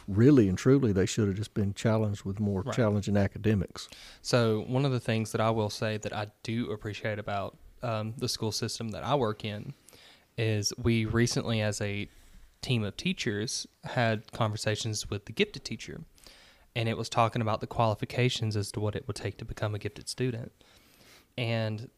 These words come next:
Speaker 2: they, uh, long story short, basically said that the grades sometimes don't matter, because you have kids who are exceptional in the curriculum. They just don't care enough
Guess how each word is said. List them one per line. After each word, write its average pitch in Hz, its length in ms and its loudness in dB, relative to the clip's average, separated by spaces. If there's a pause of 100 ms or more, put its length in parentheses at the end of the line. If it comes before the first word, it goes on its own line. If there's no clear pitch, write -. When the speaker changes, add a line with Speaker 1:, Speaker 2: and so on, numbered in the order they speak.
(160)
Speaker 2:
they, 120 320 2 (280)
uh, - 60 -8 (540)
long 120 360 2
story 107 300 -4
short, - 320 0
basically 110 320 -2
said 110 180 -4
that - 120 -20
the 117 60 -6
grades 120 440 0
sometimes 117 460 -4
don't 139 300 -4
matter, - 360 -6 (680)
because 113 500 2
you 120 140 -4
have 117 300 -2
kids 117 420 -2
who 107 640 -2 (760)
are 104 260 -6 (120)
exceptional 123 1080 -6 (100)
in 117 120 -6
the 107 60 -4
curriculum. 110 600 -4 (320)
They 110 160 -6
just - 360 -6
don't 107 260 -4
care 120 320 -2
enough 107 260 -2